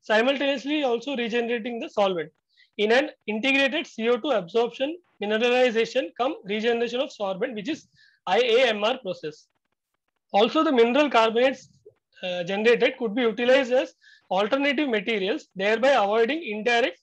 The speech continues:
C O two emissions. Currently, the generation of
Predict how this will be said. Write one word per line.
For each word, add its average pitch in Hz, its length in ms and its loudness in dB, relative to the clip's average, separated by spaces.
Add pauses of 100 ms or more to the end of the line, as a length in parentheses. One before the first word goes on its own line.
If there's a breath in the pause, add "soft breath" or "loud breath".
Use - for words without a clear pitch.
C 226 240 -6
O 233 80 4
two 262 140 0
emissions. 180 500 -6 (680 soft breath)
Currently, 277 500 4 (240)
the 220 100 2
generation 220 480 0
of 302 240 -2